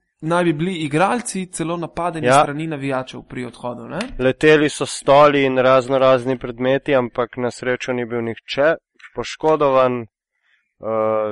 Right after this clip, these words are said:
Speaker 2: varnostniki so hitro opravili svoje delo, zaščitili igralce Partizana, kar je tudi prav in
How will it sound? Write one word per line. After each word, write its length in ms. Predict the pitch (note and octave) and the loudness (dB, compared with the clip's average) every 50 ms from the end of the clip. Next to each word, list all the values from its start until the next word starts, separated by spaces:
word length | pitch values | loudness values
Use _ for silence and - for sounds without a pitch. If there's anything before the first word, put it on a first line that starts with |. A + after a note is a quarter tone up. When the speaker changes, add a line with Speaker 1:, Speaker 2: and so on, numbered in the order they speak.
| G2+ G2+ G2+ | -8 -12 _
Speaker 2:
varnostniki 760 | G#2 A#2 A#2+ A#2+ A#2+ A2 A#2 A#2 - - - A#2+ A2+ - A#2 G#2+ | -2 2 4 4 4 2 -2 -6 -6 -6 -6 -8 -8 -8 -10 -12
so 160 | - - A#2 | -10 -10 -10
hitro 440 | - - B2 A#2+ - - - A2+ G#2+ G#2+ G#2 G#2 G2 G2 G2 F#2+ F#2+ F#2 F#2 F#2 F2+ F#2 E2+ E2 _ _ _ _ _ - | -8 -6 -8 -8 -8 -8 -6 -4 -2 -2 -2 -2 -4 -4 -6 -8 -10 -10 -14 -16 -18 -20 -20 _ _ _ _ _ _ -18
opravili 640 | G2 G#2 _ - A2+ A#2 A2 A2 G#2+ G#2+ G2+ G#2 G2+ | -18 -18 _ -4 -2 0 0 0 -2 -4 -8 -10 -12
svoje 420 | - - - A#2 A2+ A2+ A2 G#2+ | -12 -8 -6 -4 -2 -2 -4 -4
delo, 380 | G2 A2+ A2+ A#2 A#2 A2+ A2 G#2 | -4 -4 -4 -2 -2 -4 -6 -6
zaščitili 680 | G2 G#2 - - - - B2 A#2 - - A2+ G#2+ G#2 G2+ _ _ _ _ _ _ _ _ _ _ _ - | -8 -10 -14 -14 -12 -10 -10 -10 -8 -8 -8 -8 -8 -12 _ _ _ _ _ _ _ _ _ _ _ -16
igralce 580 | A2 G#2 G2 A#2 A2 A2+ A2 A2+ G#2+ - - A#2 | -16 -8 -4 0 2 4 2 2 0 -2 -8 -8
Partizana, 640 | - A#2+ - - - G#2+ F#2+ A#2 A#2+ A#2 A#2 A2 | -6 -8 -8 -8 -8 -4 -2 0 0 0 0 -2
kar 200 | - - A2 G#2+ | -4 -6 -6 -8
je 60 | G#2+ - | -8 -10
tudi 220 | - A2+ - _ | -12 -14 -16 _
prav 500 | _ - A2+ A#2 A#2 A#2 A2+ A2 G#2+ G#2 | _ -6 -2 0 2 2 2 0 -2 -6
in 540 | G2+ G2+ G2+ G2 F#2+ F#2+ F#2+ F#2+ F#2 F2+ F2+ | -8 -10 -10 -12 -12 -14 -16 -16 -18 -20 -20